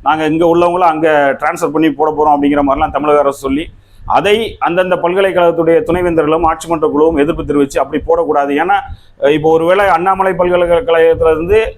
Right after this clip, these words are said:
அந்த எக்ஸஸா உள்ள ஆசிரியர்களை, பேராசிரியர்களை, அஹ், மற்ற மாநில பல்கலைக்கழகங்களுக்கு மாத்துனாங்க அப்படின்னா அதுல இவங்க காசு பார்க்க முடியாது. இவங்க புதுசா நாற்பது அப்பாயின்மெண்ட், ஐம்பது அப்பாயின்மெண்ட் போட்டாங்கன்னா அதுல பணம் பார்க்க முடியும்.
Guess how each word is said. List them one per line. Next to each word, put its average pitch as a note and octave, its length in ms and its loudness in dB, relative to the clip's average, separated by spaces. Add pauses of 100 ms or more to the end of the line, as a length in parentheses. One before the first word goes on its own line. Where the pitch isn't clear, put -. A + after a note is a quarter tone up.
(180)
அந்த C#3+ 180 0
எக்ஸஸா D#3 420 0
உள்ள E3+ 280 0
ஆசிரியர்களை, D#3+ 600 0
பேராசிரியர்களை, D#3 640 0 (480)
அஹ், C#3 200 2
மற்ற D#3 320 0
மாநில F3+ 280 2
பல்கலைக்கழகங்களுக்கு D#3+ 800 0
மாத்துனாங்க D#3+ 360 -2
அப்படின்னா B2+ 220 -2 (480)
அதுல F3 200 0
இவங்க F#3+ 200 0
காசு G#3 260 0
பார்க்க E3 180 -2
முடியாது. F#2+ 320 -6 (580)
இவங்க F3 340 0
புதுசா G#3 280 2
நாற்பது F#3+ 320 2
அப்பாயின்மெண்ட், G3+ 340 -2
ஐம்பது F3+ 280 -2
அப்பாயின்மெண்ட் G3 320 -2
போட்டாங்கன்னா F3+ 420 -2
அதுல F#3+ 200 0
பணம் F3 240 -2
பார்க்க E3 180 -2
முடியும். A2+ 300 -4